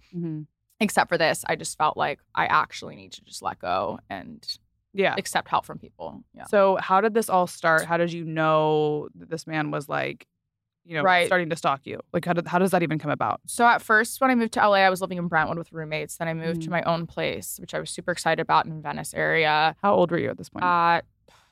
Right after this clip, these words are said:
Speaker 2: I wanna say twenty-two.
Speaker 1: Okay.
Speaker 2: I'm twenty-seven now, and I was super excited. It was a really cute little bungalow. But the
Speaker 1: Mm-hmm.
Speaker 2: way buildings are in New York, it's not one big apartment building. A
Speaker 1: Mm-hmm.
Speaker 2: lot of times it's just one little, like,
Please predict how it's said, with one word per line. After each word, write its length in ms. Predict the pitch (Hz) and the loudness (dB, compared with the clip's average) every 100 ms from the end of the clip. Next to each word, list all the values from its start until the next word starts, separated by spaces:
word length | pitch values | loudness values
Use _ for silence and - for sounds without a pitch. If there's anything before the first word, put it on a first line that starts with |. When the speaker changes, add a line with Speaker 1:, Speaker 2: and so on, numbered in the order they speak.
| - | -10
Speaker 2:
I 40 | 196 | -6
wanna 100 | 214 | -6
say 140 | 240 - | -8 -10
twenty-two. 1000 | - 180 180 - - 165 156 190 277 330 - | -8 -6 -8 -12 -6 -2 0 0 0 -4 -4
Speaker 1:
Okay. 180 | 170 151 _ _ | -4 -4 _ _
Speaker 2:
I'm 80 | 196 | -6
twenty-seven 440 | - 202 185 185 175 | -4 -4 0 0 2
now, 480 | 170 165 165 175 180 | 4 6 4 2 -2
and 400 | 180 175 170 170 | -4 -2 -4 -2
I 60 | 185 | -4
was 100 | - | -2
super 180 | 202 202 | -4 -4
excited. 460 | - 175 170 170 | 0 2 4 2
It 60 | 170 | 0
was 120 | 165 | -6
a 20 | |
really 180 | 175 180 | -8 -10
cute 160 | - 180 | -10 -6
little 120 | 180 | -2
bungalow. 720 | 170 170 151 156 147 139 156 - | 0 -2 0 0 2 0 -2 -6
But 120 | 175 | -6
the 40 | 180 | 0
Speaker 1:
Mm-hmm. 40 | |
Speaker 2:
way 240 | 185 196 202 | 2 2 0
buildings 380 | 175 165 175 | -2 -2 -2
are 80 | 165 | -4
in 60 | 165 | -4
New 60 | |
York, 240 | 156 147 120 | -2 -4 -4
it's 140 | - | -12
not 400 | 160 147 135 139 - _ _ _ _ | -8 -4 -4 -4 -8 _ _ _ _
one 280 | 160 156 | -8 -8
big 220 | 156 - - | -8 -8 -4
apartment 400 | - 160 185 190 | 0 0 0 2
building. 420 | 208 226 262 269 | 4 6 4 4
A 40 | |
Speaker 1:
Mm-hmm. 100 | - | 4
Speaker 2:
lot 200 | 180 170 | 4 4
of 60 | 165 | 2
times 260 | 170 170 170 | 0 -2 -4
it's 100 | - | -8
just 160 | - | -8
one 160 | 165 156 | -8 -6
little, 200 | 156 160 | -4 -4
like, 400 | 151 143 - _ | -4 -6 -10 _